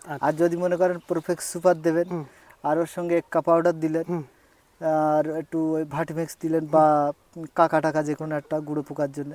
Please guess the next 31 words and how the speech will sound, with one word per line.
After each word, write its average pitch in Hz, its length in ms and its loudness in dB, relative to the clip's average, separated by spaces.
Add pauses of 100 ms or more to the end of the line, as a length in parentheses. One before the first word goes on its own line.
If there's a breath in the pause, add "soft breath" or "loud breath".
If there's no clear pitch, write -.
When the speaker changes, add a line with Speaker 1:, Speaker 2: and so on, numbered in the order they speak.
Speaker 1:
হুম। 165 240 -6
Speaker 2:
দিলে 196 160 -8
হবে। 101 260 -12 (280)
Speaker 1:
আচ্ছা, 160 240 -6 (300 soft breath)
এবার 170 200 8 (220)
মার্কেটিংটা 196 600 2
কিভাবে 156 340 -4
করতে 160 120 -8
হবে? 185 80 -2
Speaker 2:
মার্কেটিং 208 580 10
আমার, 208 280 6 (320)
আমি 202 160 6
কোথাও 160 280 0
যাই 104 180 -10
না, 87 140 -20 (280)
আমার 220 220 8
মার্কেটিং 147 420 2
এর 123 60 -4
Speaker 1:
আচ্ছা, 143 120 0
Speaker 2:
কথা 175 120 6
Speaker 1:
আপনি 214 160 4
Speaker 2:
বলছি। 208 100 8
Speaker 1:
জান 170 120 12
না, 151 120 4
আর 151 100 4
একটা 190 160 0
চাষির 175 300 0
তো 190 120 0
যাওয়া 170 180 4
লাগতে 143 260 -4
পারে। 131 200 -10